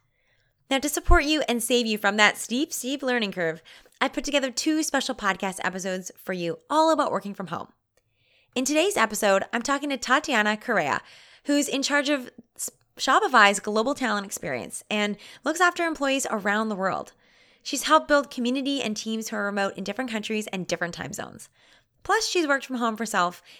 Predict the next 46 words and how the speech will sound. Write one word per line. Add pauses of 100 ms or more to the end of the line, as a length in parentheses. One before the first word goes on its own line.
(140)
and
she
learned
a
thing
or
two. (840)
Even
though
I
worked
from
home
for
the
last
few
years, (400)
I
still
learned
a
ton
from
Tatiana. (720)
And
it
was
especially
valuable (220)
hearing
how
her
team, (120)
which
works
remotely (140)
all
the
time, (360)
is
finding
new
ways
to
thrive